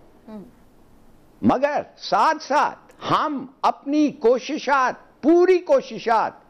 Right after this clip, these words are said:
Speaker 2: के मुसलमान कश्मीर को हिंदू कश्मीर बनाना, by changing the, by, by हिंदुओं को इंपोर्ट करके उसको सेटल करना और
Speaker 1: जी।
Speaker 2: make it a majority Hindu state, वो हम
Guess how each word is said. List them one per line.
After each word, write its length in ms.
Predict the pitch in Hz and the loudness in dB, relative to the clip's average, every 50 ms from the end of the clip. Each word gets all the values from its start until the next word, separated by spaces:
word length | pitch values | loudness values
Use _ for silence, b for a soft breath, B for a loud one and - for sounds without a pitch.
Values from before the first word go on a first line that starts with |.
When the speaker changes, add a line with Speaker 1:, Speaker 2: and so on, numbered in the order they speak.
| b b b b b b b _ _ | b b b b b b b _ _
Speaker 2:
के 220 | 214 233 240 240 233 | 2 2 2 2 0
मुसलमान 760 | 196 214 226 - - 220 247 196 151 151 202 294 330 330 | 0 0 -2 0 0 -2 -2 -2 -4 -2 0 0 0 -2
कश्मीर 520 | 339 - 330 311 - - 233 285 311 311 294 | -2 -2 -2 -4 -2 0 2 2 2 2 2
को 160 | - 311 262 | 2 2 2
हिंदू 320 | 165 190 262 277 302 370 | 2 0 -2 -2 0 -2
कश्मीर 500 | 370 370 359 320 - - 233 285 285 269 | -2 -2 -4 -6 -6 -2 0 0 0 0
बनाना, 600 | 233 196 220 202 196 180 170 165 160 131 82 - - b b b b b b - | 0 0 0 0 0 0 -2 -2 -4 -6 -8 -10 -14 b b b b b b -4
by 160 | - 202 240 226 | -2 -2 -2 -2
changing 600 | - - 285 262 311 320 302 285 311 339 339 320 | -4 -6 -2 -2 -2 0 0 0 0 0 2 2
the, 280 | 302 240 208 208 190 202 | 0 0 0 -4 -4 -2
by, 180 | 208 220 214 | -2 -2 -2
by 460 | 185 208 208 208 196 185 180 180 170 | 0 -2 -2 0 -2 -2 -4 -2 0
हिंदुओं 480 | 180 131 175 233 254 277 294 302 302 294 | 0 2 2 0 0 2 2 2 2 2
को 140 | - 254 277 | 2 0 0
इंपोर्ट 500 | 254 220 185 - - 226 269 311 302 - | 0 -2 -4 -2 2 2 4 4 2 0
करके 360 | - 285 277 247 - - 240 | -2 -4 -2 -2 0 0 2
उसको 380 | 214 202 190 - - - 226 208 | 2 2 0 -4 0 0 0 0
सेटल 340 | - - 240 - - 311 | 0 -2 -4 -2 -4 -8
करना 540 | 359 - - 285 247 196 202 175 120 - - B B B B - | -6 -4 -4 -2 -2 -4 -4 -6 -6 -6 -8 B B B B 0
और 120 | 220 208 196 | 0 0 0
Speaker 1:
जी। 80 | 196 | 0
Speaker 2:
make 320 | 220 262 320 - - 302 311 | -2 -2 -2 -2 -6 -12 -4
it 140 | - 262 233 | -2 -2 0
a 120 | 190 175 | 0 0
majority 640 | 175 165 208 214 220 247 277 233 - 339 320 196 202 | 0 0 0 0 0 0 -2 -2 -2 0 0 2 2
Hindu 280 | 262 262 254 311 311 | 2 2 4 2 2
state, 340 | - - - 262 311 339 247 - - - 160 | 2 0 0 0 2 2 0 0 -6 -4 0
वो 180 | 170 262 330 | 2 2 2
हम 200 | 247 202 269 302 | 2 0 -6 -10